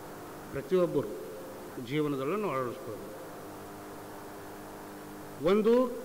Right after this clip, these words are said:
ಕರುಣೆ ಇರಬೇಕು, ಹೃದಯದಲ್ಲಿ ಪ್ರೇಮ ಇರಬೇಕು, ಕಣ್ಣಿನೊಳಗ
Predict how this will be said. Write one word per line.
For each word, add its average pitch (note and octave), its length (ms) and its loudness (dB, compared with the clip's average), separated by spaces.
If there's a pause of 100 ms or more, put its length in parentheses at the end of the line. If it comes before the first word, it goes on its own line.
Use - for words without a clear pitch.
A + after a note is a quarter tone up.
(140)
ಕರುಣೆ A#3 320 10
ಇರಬೇಕು, F#3 560 6 (960)
ಹೃದಯದಲ್ಲಿ G#3+ 960 8 (640)
ಪ್ರೇಮ A3 300 8
ಇರಬೇಕು, F#3 680 6 (640)
ಕಣ್ಣಿನೊಳಗ G#3+ 560 6